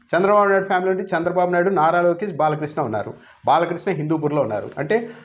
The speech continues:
రా-, రాయలసీమ పరిధిలో అభ్యర్థులు దొరక్క, హిందూపురంలో అభ్యర్థులు దొరక్క, లోకల్గా కృష్ణా జిల్లాకు చెందిన బాలకృష్ణని తెచ్చి పెట్టారు అక్కడ అంటే అవుతుందా? అంటే కొన్ని పెద్ద ఫ్యామిలీల నుంచి రాజకీయంగా ప్రభావం చూపగలుగుతాయి అనుకున్నప్పుడు ఏ పార్టీ అయినా కూడా వాళ్ళకు రెండు మూడు టికెట్లు ఇవ్వడం అన్నది అన్ని పార్టీల్లోనూ సహజంగా జరిగేది.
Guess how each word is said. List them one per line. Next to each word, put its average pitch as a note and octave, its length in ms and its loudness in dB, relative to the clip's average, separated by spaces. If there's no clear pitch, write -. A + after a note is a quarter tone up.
రా-, A#2 340 0
రాయలసీమ F3 420 2
పరిధిలో F3 320 0
అభ్యర్థులు D#3+ 420 0
దొరక్క, D#3 240 0
హిందూపురంలో E3 540 0
అభ్యర్థులు D3+ 400 0
దొరక్క, D3 280 0
లోకల్గా D#3 440 0
కృష్ణా F3 500 -2
జిల్లాకు E3 280 2
చెందిన D#3 240 -2
బాలకృష్ణని D3 520 -2
తెచ్చి C3+ 180 -8
పెట్టారు C3 320 -2
అక్కడ B2 380 0
అంటే B2+ 160 -2
అవుతుందా? A#2+ 400 -2
అంటే - 760 -4
కొన్ని B2+ 180 0
పెద్ద B2+ 280 0
ఫ్యామిలీల F3 360 2
నుంచి E3+ 340 2
రాజకీయంగా E3 480 0
ప్రభావం D#3 680 -2
చూపగలుగుతాయి D#3 640 2
అనుకున్నప్పుడు D3 440 0
ఏ D#3 180 4
పార్టీ E3 320 0
అయినా D3+ 120 0
కూడా E3 160 0
వాళ్ళకు F3 520 0
రెండు D3+ 200 2
మూడు D#3 160 2
టికెట్లు D#3 340 0
ఇవ్వడం C#3+ 260 2
అన్నది D#3 260 2
అన్ని C#3+ 280 2
పార్టీల్లోనూ D#3+ 560 0
సహజంగా D#3+ 420 0
జరిగేది. B2+ 440 0